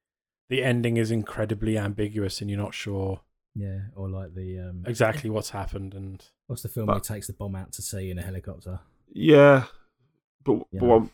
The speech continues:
Speaker 3: I think what I'm saying is essentially that it, it is, does normally end up with some sort of fist fight with Batman, rather
Speaker 1: Yeah,
Speaker 3: than
Speaker 1: yeah.
Speaker 3: um, you know, than some, some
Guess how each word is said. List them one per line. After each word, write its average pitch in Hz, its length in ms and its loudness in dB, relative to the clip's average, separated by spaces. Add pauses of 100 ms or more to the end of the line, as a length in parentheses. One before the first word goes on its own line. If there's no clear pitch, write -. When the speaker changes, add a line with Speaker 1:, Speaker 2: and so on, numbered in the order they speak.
Speaker 3:
I 120 40 0
think 147 220 2
what 123 80 4
I'm 110 80 0
saying 117 220 6
is 95 220 -2
essentially 104 420 0
that 98 160 6
it, - 260 2
it 101 180 2
is, 117 100 2
does 107 220 2
normally 101 380 6
end 95 100 4
up 98 60 -2
with 92 120 -10
some 101 140 -10
sort 90 180 0
of 85 60 -6
fist - 300 -6
fight 92 200 4
with 87 160 -4
Batman, 82 360 0 (1040)
rather 90 460 6
Speaker 1:
Yeah, 92 80 8
Speaker 3:
than 87 360 4
Speaker 1:
yeah. 95 140 -10 (320)
Speaker 3:
um, 98 240 -4
you 104 100 0
know, 80 300 4 (1040)
than 101 140 2
some, 90 200 -4
some - 240 -14